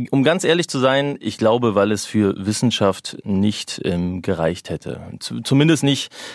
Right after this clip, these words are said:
ähm, für das, was meinen Ansprüchen entspricht. Ich bin in dem, was ich mache,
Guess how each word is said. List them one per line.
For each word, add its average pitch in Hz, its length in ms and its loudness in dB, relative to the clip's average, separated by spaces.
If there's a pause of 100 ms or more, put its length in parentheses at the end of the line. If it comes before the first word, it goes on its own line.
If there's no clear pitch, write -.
ähm, 113 480 4
für 117 460 4
das, 113 340 0
was 101 160 2
meinen 101 300 2
Ansprüchen 107 540 -2
entspricht. 160 500 -2 (880)
Ich - 120 -12
bin 110 260 4
in 101 200 0
dem, 104 220 4
was 98 160 4
ich 90 140 -6
mache, 92 340 0